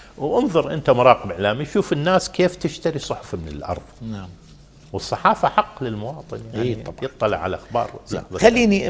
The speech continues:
Speaker 2: يعني في آخر لقائنا، يعني هذا ال-، ال-، الحقيقة المهم، يعني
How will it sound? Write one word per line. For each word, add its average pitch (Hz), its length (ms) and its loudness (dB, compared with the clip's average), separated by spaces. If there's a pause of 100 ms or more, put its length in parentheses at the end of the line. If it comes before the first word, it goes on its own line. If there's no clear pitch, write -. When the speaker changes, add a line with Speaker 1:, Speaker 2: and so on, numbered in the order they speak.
(120)
Speaker 2:
يعني 143 260 4
في - 180 2
آخر 196 300 10
لقائنا، 101 640 4 (920)
يعني 110 460 -14
هذا 85 300 -12
ال-، - 160 -16
ال-، 85 260 -14
الحقيقة - 520 -4
المهم، 92 460 -2 (180)
يعني - 300 -16